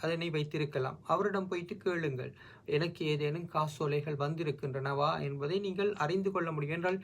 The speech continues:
சில நேரம் நீங்கள் வாடகை வீட்டில் இருப்பீர்கள் அல்லது வீட்டிலிருந்து இடம் மாறி இருப்பீர்கள். அப்போது அந்த வீட்டுக்கு வந்த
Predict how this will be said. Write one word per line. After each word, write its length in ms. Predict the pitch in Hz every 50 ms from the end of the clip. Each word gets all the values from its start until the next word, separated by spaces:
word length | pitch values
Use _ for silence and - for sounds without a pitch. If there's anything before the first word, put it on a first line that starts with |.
| - - - -
சில 240 | - - 175 170 175
நேரம் 280 | 160 165 165 185 190
நீங்கள் 260 | 185 175 165 165 170
வாடகை 500 | 160 156 151 160 165 170 156 156 165 156
வீட்டில் 340 | 147 147 143 135 - 156 147
இருப்பீர்கள் 540 | 139 135 131 131 - - 131 123 - 151 147
அல்லது 300 | 151 147 151 160 165 165 160 156 156 - - - - -
வீட்டிலிருந்து 600 | 170 170 160 170 175 165 160 147 143 151 175 160
இடம் 280 | 143 139 165 185 190
மாறி 380 | 190 180 165 156 147 143 139 139
இருப்பீர்கள். 400 | 135 131 - - 135 135 135 160
அப்போது 360 | 160 156 151 - 180 - -
அந்த 220 | 175 170 165 165
வீட்டுக்கு 480 | 156 156 180 196 196 - 208 202 - 185
வந்த 320 | 175 170 170 165 160 160